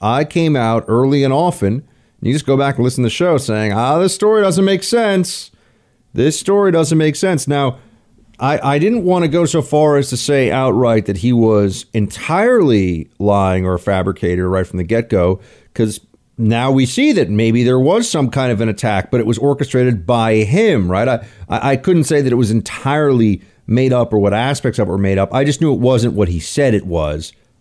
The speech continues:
very obviously, and was consistent on that, and did the,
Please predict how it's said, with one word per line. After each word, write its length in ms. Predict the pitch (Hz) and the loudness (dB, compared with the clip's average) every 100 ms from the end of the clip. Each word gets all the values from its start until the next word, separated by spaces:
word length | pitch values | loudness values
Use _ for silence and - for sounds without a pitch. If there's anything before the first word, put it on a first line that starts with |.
| _ | _
very 300 | 98 101 82 - | -2 0 0 -2
obviously, 880 | 101 107 80 80 73 - 69 73 73 - _ _ _ | -2 -2 -2 -6 -8 -12 -10 -10 -12 -16 _ _ _
and 340 | 80 78 78 | -6 -4 -4
was 300 | 76 85 85 | -2 -2 -2
consistent 640 | - 104 95 170 175 147 95 | -2 -4 -2 -2 -2 -4 -2
on 220 | 87 78 | -4 -6
that, 220 | 78 - - | -8 -12 -12
and 420 | 80 82 82 80 | -8 -6 -6 -6
did 340 | 90 85 85 | -4 -4 -4
the, 360 | 90 95 95 90 | -2 0 0 -4